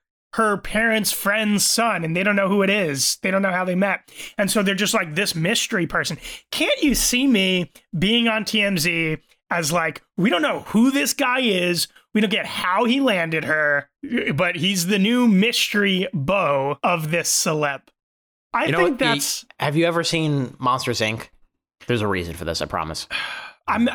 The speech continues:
Speaker 1: I'm not interested in either character from Monsters, Inc.
Speaker 2: No, but there's a bit in Monsters, Inc where
Speaker 1: <laughs>
Speaker 2: Mike, Mike Wazowski, Billy Crystal's character, keeps getting, like, he's on magazine covers or he's in commercials or he's on T V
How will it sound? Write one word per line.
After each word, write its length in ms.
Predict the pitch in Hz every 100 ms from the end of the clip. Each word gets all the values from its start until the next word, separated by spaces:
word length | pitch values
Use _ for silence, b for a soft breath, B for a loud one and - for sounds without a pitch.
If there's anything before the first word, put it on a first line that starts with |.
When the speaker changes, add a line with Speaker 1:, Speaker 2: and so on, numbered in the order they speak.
| -
Speaker 1:
I'm 520 | - - - 220 220
not 240 | 220 220 226
interested 380 | 214 - 208 185
in 100 | 175
either 180 | 170 160
character 400 | 160 143 - 151
from 140 | 165
Monsters, 420 | 147 147 - -
Inc. 140 | - - -
Speaker 2:
No, 260 | 123 87 - -
but 220 | 127 120
there's 320 | 131 143 127
a 80 | 131
bit 260 | 110 147 147
in 80 |
Monsters, 400 | 127 123 120 113
Inc 260 | 113 120 -
where 260 | 110 101 101
Speaker 1:
<laughs> 0 |
Speaker 2:
Mike, 460 | 120 127 127 -
Mike 260 | 123 135 127
Wazowski, 840 | 117 113 113 - 113 104 98 98 -
Billy 220 | 113 117
Crystal's 380 | 104 117 - 104
character, 480 | - 98 95 98 87 B B B _ -
keeps 400 | - 135 - -
getting, 640 | 110 120 117 110 107 104 - _ _ _ _ -
like, 320 | 113 101 95 - -
he's 180 | 147
on 160 | 143 139
magazine 480 | 131 131 120 127 127
covers 380 | 131 120 120 117
or 80 |
he's 100 | 113
in 100 | 117 113
commercials 680 | 110 107 107 123 113 110
or 100 | 110
he's 140 | 110 117
on 180 | 117
T 220 | 107 139 123
V 360 | 120 110 107